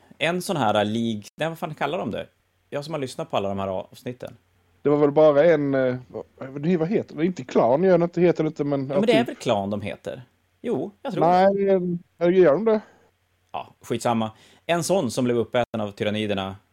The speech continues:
Speaker 1: om det var High Fleet Behemoth eller vad det var. Eh, resten gömde sig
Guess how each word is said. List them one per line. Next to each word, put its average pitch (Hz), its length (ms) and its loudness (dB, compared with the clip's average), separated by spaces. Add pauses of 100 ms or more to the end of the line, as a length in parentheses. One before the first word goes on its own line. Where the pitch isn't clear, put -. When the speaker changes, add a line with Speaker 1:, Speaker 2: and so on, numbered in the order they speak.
Speaker 1:
om 107 160 -10
det 101 60 -6
var 101 320 -2
High 101 80 -2
Fleet 101 260 -8 (160)
Behemoth 101 680 -8
eller 90 160 -6
vad 90 100 -6
det 87 40 -6
var. 92 200 -8 (480)
Eh, - 320 -6
resten 131 580 0
gömde 120 460 0
sig 107 280 -2